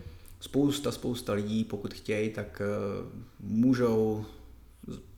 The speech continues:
v podstatě za rok si, eh, jako vysloužit ten, ten modrý pásek.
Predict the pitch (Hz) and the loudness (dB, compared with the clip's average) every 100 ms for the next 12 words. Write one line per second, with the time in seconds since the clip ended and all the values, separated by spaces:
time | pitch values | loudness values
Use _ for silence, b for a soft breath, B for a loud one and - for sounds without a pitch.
0 | - - - 107 107 113 107 110 101 - | -16 -14 -10 -8 -4 0 2 2 0 -2
1 | - - - - - - - 82 - - | -10 -12 -16 -18 -18 -12 -6 -4 -4 -6
2 | 101 - - - - - 123 B B B | -8 -10 -12 -14 -16 -14 -14 B B B
3 | B - - - 113 107 120 - 101 - | B -18 -16 -10 -8 -8 -8 -6 -6 -4
4 | 110 104 101 - 107 107 104 101 101 101 | -2 0 -2 -2 -2 0 -2 -2 -2 0
5 | 104 110 101 - 101 - | -2 -4 -4 -4 -6 -8